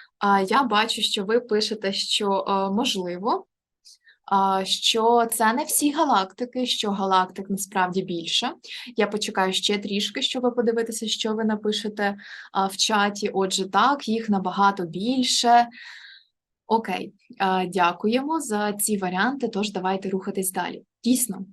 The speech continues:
це далеко не всі галактики у Всесвіті, тому що, а, наші прилади, вони покращуються з кожним, умовно, десятком років.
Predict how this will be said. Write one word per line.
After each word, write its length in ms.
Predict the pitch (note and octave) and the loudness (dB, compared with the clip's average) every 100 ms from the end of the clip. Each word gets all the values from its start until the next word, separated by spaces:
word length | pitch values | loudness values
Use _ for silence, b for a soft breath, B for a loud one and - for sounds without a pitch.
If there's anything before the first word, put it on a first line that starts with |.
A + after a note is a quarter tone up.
| _ | _
це 140 | - B3 | -4 0
далеко 360 | A3+ A3 A3 | 4 4 4
не 100 | G#3 | 0
всі 280 | G3+ - A#3+ | 2 2 2
галактики 600 | G3 F#3+ D#3+ D#3+ E3 E3 | 0 -4 -6 -6 -12 -10
у 60 | - | -8
Всесвіті, 640 | - A3 D4+ - - C4+ | -4 -2 0 -2 -6 -10
тому 380 | G#3 F#3+ F#3+ D4+ | -4 -2 0 0
що, 440 | - - B3+ A#3 A#3 B B B | -2 0 2 2 0 B B B
а, 460 | G3+ F#3+ F#3 F3+ F3+ F3+ F#3 - - _ | 0 2 2 2 0 -2 -4 -10 -20 _
наші 380 | G3+ G3+ G#3+ - | 2 4 4 2
прилади, 880 | G3+ - G3+ G#3 F#3+ F3 F#3 F3+ F3+ | -2 0 2 2 0 0 -2 -2 -6
вони 560 | F#3 F#3 F3+ F#3+ F#3 F3+ | -8 -6 -4 -2 -2 0
покращуються 1120 | G#3 G#3 G#3 F#3 F#3+ - - F3 F3 - F3+ - | -2 2 4 4 4 -2 -2 -4 -6 -4 -4 -4
з 320 | G3 - - | -2 -2 -4
кожним, 520 | - G3+ F#3+ F3+ F3+ | 2 2 4 0 -4
умовно, 340 | E3+ E3+ F3 E3+ | -2 -2 -2 -2
десятком 640 | F#3+ - F#3 E3+ - F3 | 0 2 2 0 -4 -6
років. 360 | F3+ D#4 F#4 | 0 0 0